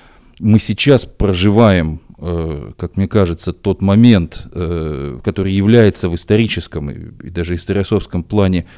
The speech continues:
подведением итогов холодной войны, да, поскольку они не были до конца подведены даже с, э, распадом, э, с распадом Советского Союза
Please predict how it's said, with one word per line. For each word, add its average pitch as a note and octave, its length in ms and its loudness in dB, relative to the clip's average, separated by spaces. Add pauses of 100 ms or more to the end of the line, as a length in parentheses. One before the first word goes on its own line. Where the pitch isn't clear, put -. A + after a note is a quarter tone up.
(100)
подведением G#2 640 4
итогов F#3 440 4
холодной F2 440 -2
войны, D#2+ 360 -4
да, B2 220 -2
поскольку F#2 360 -8
они F2+ 160 0
не G2+ 140 0
были F2 180 -2
до F2 120 -4
конца F#2 280 -2
подведены F2 460 -4
даже D#2+ 300 -4
с, - 280 -8
э, F2 1120 -2
распадом, E2 720 -2
э, E2 260 -4
с - 80 -12
распадом E2+ 360 -4
Советского F2 400 -4
Союза G2 460 0